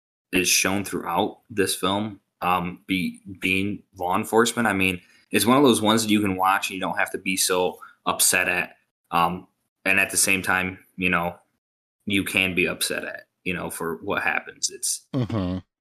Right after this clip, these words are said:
Speaker 1: it, it's got the good, like, I've experienced something along the lines of that, or,
Speaker 2: Sure.
Speaker 1: you know, uh, uh, and the chemistry amongst the characters anyway, uh, phenomenal in my opinion.
Speaker 2: Yeah, you know, like, uh,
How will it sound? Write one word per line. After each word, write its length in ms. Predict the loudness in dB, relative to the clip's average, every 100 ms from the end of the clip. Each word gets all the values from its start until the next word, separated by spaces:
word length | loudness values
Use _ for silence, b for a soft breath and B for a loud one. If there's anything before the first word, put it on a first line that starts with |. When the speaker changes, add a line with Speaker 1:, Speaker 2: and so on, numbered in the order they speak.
| _ -2
Speaker 1:
it, 160 | 2
it's 140 | 2 4
got 260 | 2 4
the 80 | 0
good, 380 | 4 4 4 2
like, 340 | 2 2 -4 -12 -2
I've 220 | 0 0
experienced 600 | -2 0 2 2 2 0
something 280 | -2 -4 -4
along 220 | -2 -2
the 60 | -2
lines 280 | -2 -2 -4
of 80 | -4
that, 260 | -2 0
or, 220 | 0 -2 _ _ _ -4
Speaker 2:
Sure. 280 | 4 6
Speaker 1:
you 80 | 6
know, 300 | 4 0 -8 _ _ _ -2
uh, 180 | 0 0
uh, 100 | 0
and 180 | 2 2
the 60 | 0
chemistry 520 | 2 2 2 2 2
amongst 480 | 4 2 0 -4 -8 _ _ _
the 160 | -2 -2
characters 520 | 2 2 2 2 2
anyway, 360 | 2 4 4 2
uh, 240 | -2 -8 -18 _ -8
phenomenal 720 | 0 2 2 0 -6 -12 _ -4
in 100 | 0
my 160 | 0
opinion. 440 | -2 -8 -8 -8 2
Speaker 2:
Yeah, 240 | 4 6
you 160 | 4 6
know, 200 | 6 6
like, 260 | 6 4
uh, 460 | 4 4 4 4